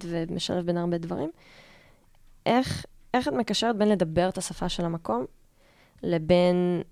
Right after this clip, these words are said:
לדעת גם לא לקחת אישית, ו-, ובסוף יום העבודה לדעת להקל ולהגיד, "אוקיי, מזה למדתי",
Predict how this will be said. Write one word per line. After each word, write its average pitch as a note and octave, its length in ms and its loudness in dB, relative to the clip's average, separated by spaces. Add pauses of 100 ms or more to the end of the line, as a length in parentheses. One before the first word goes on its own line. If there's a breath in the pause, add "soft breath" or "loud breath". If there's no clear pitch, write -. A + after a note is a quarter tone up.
לדעת F3 440 4
גם E3 140 2
לא E3+ 120 2
לקחת E3+ 360 -8
אישית, - 520 -6
ו-, E3+ 300 -8 (520)
ובסוף E3 1080 -6
יום G3 140 2
העבודה F#3 360 2
לדעת F#3 300 0
להקל F#3 440 0
ולהגיד, F3 320 -2
"אוקיי, F3+ 240 -4
מזה F3 260 0
למדתי", F#3+ 560 -2